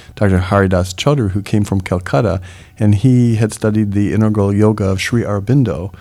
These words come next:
who believed that all life is yoga. Everything that we do, if we can bring that kind of attention and presence to everything we do, it's not just the asanas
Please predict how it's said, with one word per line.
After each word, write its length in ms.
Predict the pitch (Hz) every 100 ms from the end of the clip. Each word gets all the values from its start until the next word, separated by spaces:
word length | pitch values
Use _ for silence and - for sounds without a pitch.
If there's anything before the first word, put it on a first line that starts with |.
| - - - -
who 220 | - 104
believed 380 | 98 107 104 95
that 200 | 95 92
all 200 | - 113
life 260 | 104 95 92
is 140 | 95
yoga. 420 | 95 85 76 95 - - - - _ - -
Everything 320 | 107 101 101
that 120 | 92
we 100 | 98
do, 260 | 98 95 92
if 100 | 101
we 100 | 104
can 180 | -
bring 200 | 98 104 98
that 120 | 92
kind 160 | 98
of 100 | 95
attention 560 | 92 - 95 92 92 98 - -
and 140 | - 98
presence 380 | 92 92 92 -
to 80 | 101
everything 420 | 107 104 101 95
we 120 | 92
do, 240 | 95 90
it's 180 | 92 -
not 180 | 104 95
just 260 | - 95 -
the 60 |
asanas 680 | 90 90 - 95 92 95 -